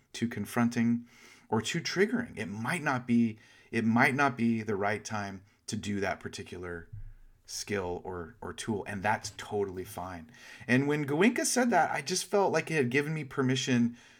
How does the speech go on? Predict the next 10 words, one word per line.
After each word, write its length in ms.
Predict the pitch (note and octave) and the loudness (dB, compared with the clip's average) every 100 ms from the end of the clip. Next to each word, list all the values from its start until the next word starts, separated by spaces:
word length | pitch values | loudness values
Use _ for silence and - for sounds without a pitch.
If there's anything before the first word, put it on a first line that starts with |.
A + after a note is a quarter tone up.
| _ - | _ -8
to 260 | C#3+ C#3 | -4 -2
customize 640 | C3 F3 E3+ F3+ D#3+ D3+ C3 | -2 0 0 0 -2 -2 0
my 120 | B2+ | 0
practice, 800 | B2 D3+ G3+ - - - - - | 0 -2 -4 -6 -14 -14 -14 -4
you 120 | A2+ | 2
know, 260 | A#2 A2+ B2+ | 2 2 0
to 180 | C3 B2+ | 0 0
really 460 | A#2+ B2+ C#3 D3 - - - | 2 2 0 -2 -8 -20 -14
say, 300 | - C3+ C3 | 0 6 8
"Okay, 520 | C#3 C#3 G#3 G3+ F#2+ | 6 4 4 4 2